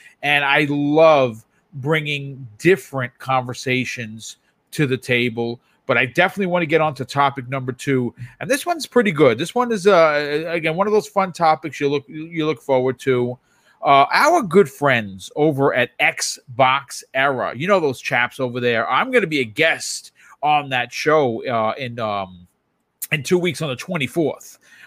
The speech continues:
with John and, uh, Special Nick. Can't, cannot wait to get on that. Uh,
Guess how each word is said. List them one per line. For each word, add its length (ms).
with 240
John 520
and, 300
uh, 140
Special 400
Nick. 200
Can't, 280
cannot 380
wait 460
to 100
get 140
on 220
that. 320
Uh, 140